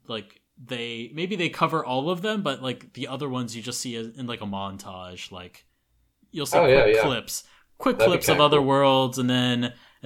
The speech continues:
Speaker 1: but, like, the real core of it will be, like, certain ones.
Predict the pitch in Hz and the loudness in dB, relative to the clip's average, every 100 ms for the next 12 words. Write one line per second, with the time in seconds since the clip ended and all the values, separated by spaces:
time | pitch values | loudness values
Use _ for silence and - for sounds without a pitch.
0 | 127 131 143 135 - 131 123 139 147 143 | -4 -2 0 -2 -2 -4 -2 0 4 4
1 | 135 123 - - 147 131 117 110 110 104 | 2 -2 -6 -8 -4 -2 -2 -2 -4 -6
2 | 104 110 107 110 104 98 95 95 _ _ | -6 -10 -8 -8 -8 -8 -12 -14 _ _
3 | _ - - 113 107 98 92 87 85 90 | _ -16 -14 -14 -14 -16 -16 -16 -20 -20
4 | - | -20